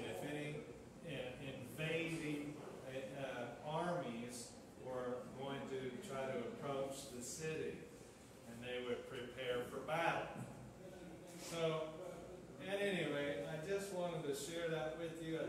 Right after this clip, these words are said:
thought it was very interesting because you don't always hear about how big the land was that God gave unto them. Now, let me revert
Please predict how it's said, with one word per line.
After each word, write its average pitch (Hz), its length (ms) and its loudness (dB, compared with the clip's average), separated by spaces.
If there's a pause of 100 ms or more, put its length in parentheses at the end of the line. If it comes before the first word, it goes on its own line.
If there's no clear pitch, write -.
thought 147 200 2
it 147 180 2
was 135 180 -4
very 139 300 2
interesting 151 720 -2
because 139 240 -2
you 143 220 -2
don't 180 180 2
always 151 560 2
hear 147 500 -2 (360)
about 131 580 0 (100)
how 143 320 0
big 127 560 4 (480)
the 127 180 -2
land 135 300 0 (200)
was 147 680 0 (460)
that 123 280 -2
God 120 260 2 (120)
gave 107 160 0
unto 104 440 -6 (120)
them. - 160 -10 (880)
Now, 147 480 4 (1000)
let 165 340 4
me 147 360 0
revert 151 760 2